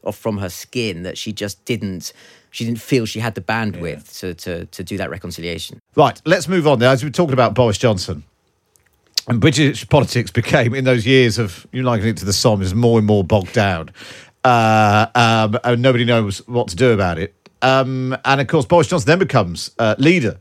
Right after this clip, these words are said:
Speaker 2: of the Conservative Party and Prime Minister. Then immediately tried to break the Brexit deadlock by proroguing Parliament, an act which was then ruled unlawful.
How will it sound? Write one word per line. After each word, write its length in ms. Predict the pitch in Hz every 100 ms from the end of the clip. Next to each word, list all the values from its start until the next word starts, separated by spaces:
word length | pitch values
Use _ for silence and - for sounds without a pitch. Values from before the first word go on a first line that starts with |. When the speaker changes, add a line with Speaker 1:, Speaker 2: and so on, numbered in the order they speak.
| -
Speaker 2:
of 160 | 101
the 40 | -
Conservative 360 | 92 98 85
Party 360 | - 76 - 95 -
and 300 | 110 101 92
Prime 180 | 110 90
Minister. 400 | 87 - 73 - - - - - - - _ _ _ _ -
Then 120 | 139
immediately 680 | 147 185 208 139 107 117
tried 300 | 131 - 147
to 120 | 104 101
break 460 | 90 139 165 113
the 80 | -
Brexit 340 | 98 117 -
deadlock 320 | 90 117 120 -
by 140 | 135
proroguing 640 | 120 135 131 156 143 147
Parliament, 460 | 127 180 190 139 - -
an 100 | 131
act 240 | 165 -
which 140 | 131 95
was 100 | 104
then 260 | 139 127
ruled 300 | 123 131 120 - -
unlawful. 840 | 135 127 135 180 170 - 76